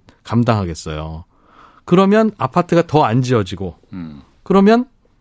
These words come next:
Speaker 1: 리스크 한번 감당해보자고 투기를 하는 쪽에서는 당연히 항상 성공이겠죠.
Speaker 2: 예.
Speaker 1: 아파트가 잘 안 지어지니까.
Speaker 2: 예.
Speaker 1: 그래서 선분양의 문제가 당연히 있지요. 아파트를
Speaker 2: 예.
Speaker 1: 못 보고 들어가기도 하고, 그것 때문에 분양권만 사고팔고 하면서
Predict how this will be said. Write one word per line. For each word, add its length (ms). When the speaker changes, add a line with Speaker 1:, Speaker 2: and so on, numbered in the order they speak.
Speaker 1:
리스크 320
한번 180
감당해보자고 1040
투기를 420
하는 320
쪽에서는 560
당연히 260
항상 300
성공이겠죠. 680
Speaker 2:
예. 100
Speaker 1:
아파트가 440
잘 160
안 160
지어지니까. 680
Speaker 2:
예. 380
Speaker 1:
그래서 640
선분양의 600
문제가 460
당연히 420
있지요. 640
아파트를 440
Speaker 2:
예. 20
Speaker 1:
못 200
보고 220
들어가기도 540
하고, 320
그것 280
때문에 260
분양권만 580
사고팔고 500
하면서 420